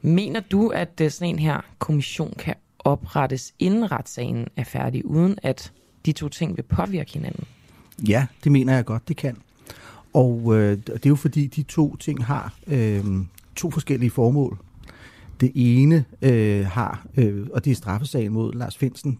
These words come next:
Speaker 2: det har, øh, det formål at finde ud af, om han har begået noget strafbart, og det er en, en, en del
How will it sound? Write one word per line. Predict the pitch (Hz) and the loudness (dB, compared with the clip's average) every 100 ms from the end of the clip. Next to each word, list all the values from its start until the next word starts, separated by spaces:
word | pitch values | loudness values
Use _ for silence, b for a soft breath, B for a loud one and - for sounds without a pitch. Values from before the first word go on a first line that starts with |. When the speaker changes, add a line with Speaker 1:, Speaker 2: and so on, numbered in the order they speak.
| _ | _
Speaker 2:
det | 143 | 2
har, | 123 117 - - | 2 0 -6 -4
øh, | 151 117 101 - | 0 2 2 -2
det | 123 | 0
formål | 127 127 120 110 | 2 4 2 0
at | |
finde | 131 117 | 2 2
ud | 123 | 2
af, | 113 101 | 0 -2
om | 101 | -2
han | 98 98 | 0 -2
har | 92 117 - 110 | -6 -12 -8 -2
begået | 113 120 117 127 | 2 2 2 0
noget | 104 95 | 0 -2
strafbart, | 92 101 - 110 | -4 -4 -2 0
og | 101 | 0
det | 135 131 | 2 4
er | 123 | 4
en, | 127 - | 2 2
en, | 147 | 0
en | 123 107 | 0 2
del | 160 175 151 | 2 2 0